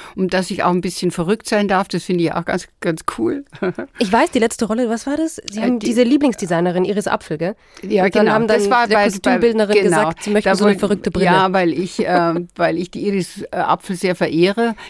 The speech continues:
Speaker 1: Die ist jetzt übrigens grad hundert geworden und immer schon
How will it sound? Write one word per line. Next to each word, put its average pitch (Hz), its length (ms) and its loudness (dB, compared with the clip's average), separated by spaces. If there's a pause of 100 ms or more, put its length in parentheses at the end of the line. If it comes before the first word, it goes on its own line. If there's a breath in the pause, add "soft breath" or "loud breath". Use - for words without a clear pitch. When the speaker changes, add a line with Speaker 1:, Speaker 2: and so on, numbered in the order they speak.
Speaker 1:
Die 190 40 -4
ist 170 100 -6
jetzt 170 160 -4
übrigens 170 400 0
grad 156 220 -2
hundert 208 320 -2
geworden 196 480 -2 (520 loud breath)
und 185 500 2
immer 226 260 0
schon 185 280 -2